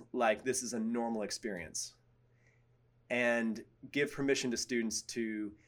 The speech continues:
embrace struggle and challenge as something actually to be celebrated because it's the opportunity to grow.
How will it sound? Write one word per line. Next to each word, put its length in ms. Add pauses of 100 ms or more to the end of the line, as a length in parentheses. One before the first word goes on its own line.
(320)
embrace 680 (120)
struggle 560
and 140
challenge 640 (400)
as 200
something 500 (640)
actually 400
to 100
be 100
celebrated 560
because 280
it's 100
the 120
opportunity 540
to 440 (220)
grow. 480